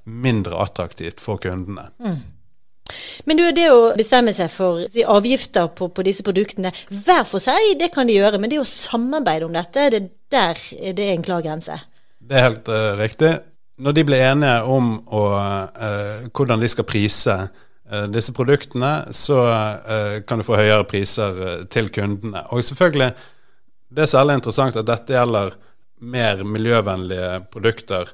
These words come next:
Speaker 1: enn det som, eh, fantes tidligere. Du samarbeider ulovlig om å gjøre det mer miljøvennlige alternativet mindre attraktivt.
Speaker 2: Mm. Og dette mener jo E U er en soleklar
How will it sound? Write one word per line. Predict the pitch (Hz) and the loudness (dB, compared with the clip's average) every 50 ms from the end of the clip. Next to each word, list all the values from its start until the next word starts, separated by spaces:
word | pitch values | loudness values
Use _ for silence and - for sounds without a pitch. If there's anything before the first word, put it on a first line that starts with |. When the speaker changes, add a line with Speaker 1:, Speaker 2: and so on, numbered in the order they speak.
| - - - - - - | -20 -20 -20 -20 -14 -10
Speaker 1:
enn | 104 101 104 | -8 -6 -2
det | 107 113 110 | 0 0 0
som, | - 113 98 95 95 95 | 0 -2 -4 -4 -6 -6
eh, | 92 92 92 92 90 92 87 87 | -6 -6 -6 -6 -6 -8 -10 -8
fantes | - 110 101 - 101 - - | -8 -8 -6 -6 -8 -12 -10
tidligere. | - 104 107 117 135 117 104 95 98 113 143 156 151 - - - | -8 -8 -6 -2 0 0 0 2 0 -2 -2 -2 -4 -8 -14 -8
Du | 113 | -6
samarbeider | - - - 147 143 160 170 139 151 127 110 107 107 104 | -4 -2 0 0 0 0 0 2 4 4 4 2 0 0
ulovlig | 113 120 131 135 131 113 92 98 98 98 117 135 - - - - - - - | 0 0 2 2 2 2 0 -4 -2 -2 -2 -4 -4 -10 -20 -20 -20 -12 -6
om | 127 120 117 113 | -4 -2 -2 -2
å | 117 107 | -2 -2
gjøre | 101 101 104 104 107 113 107 101 92 92 - - 107 | 0 2 4 4 4 2 2 0 -2 -4 -6 -10 -10
det | 110 110 | -8 -6
mer | 120 120 123 131 139 135 117 95 92 | -4 -4 -2 -2 0 0 0 0 -2
miljøvennlige | 87 95 92 92 92 107 104 104 95 87 87 85 85 85 85 85 85 82 | -2 -4 -6 -2 2 4 4 4 4 2 -2 -6 -6 -8 -8 -6 -6 -6
alternativet | 80 82 95 95 - 113 98 98 95 90 82 - - 90 87 87 90 90 82 78 - - | -8 -8 -10 -8 -4 -4 -2 -2 -4 -6 -10 -10 -8 -10 -8 -6 -6 -6 -6 -8 -12 -14
mindre | - 110 110 113 113 113 104 101 92 87 85 | -16 -16 -14 -12 -8 -6 -6 -6 -6 -6 -4
attraktivt. | 82 92 98 - - 80 85 - - - - - - - - - 190 | -6 -6 -6 -6 -12 -18 -18 -18 -20 -20 -20 -20 -20 -20 -20 -20 -20
Speaker 2:
Mm. | 175 151 147 - - - - - - - - - - - - - - | -20 -20 -20 -20 -20 -20 -20 -20 -20 -20 -14 -12 -10 -10 -10 -6 0
Og | 226 | 6
dette | 220 226 226 - 269 | 6 6 6 6 4
mener | 240 214 214 247 262 226 | 4 6 6 6 6 6
jo | 190 190 - | 4 4 4
E | 202 196 220 233 | 4 4 6 6
U | 226 196 | 6 6
er | 185 190 190 | 6 4 4
en | 185 180 170 | 2 0 0
soleklar | 160 - - - - - 190 180 180 185 202 220 233 294 294 302 - 196 180 170 175 175 | -2 0 -2 -2 -2 -2 -4 -4 -2 -2 0 2 2 2 0 0 0 0 0 0 0 0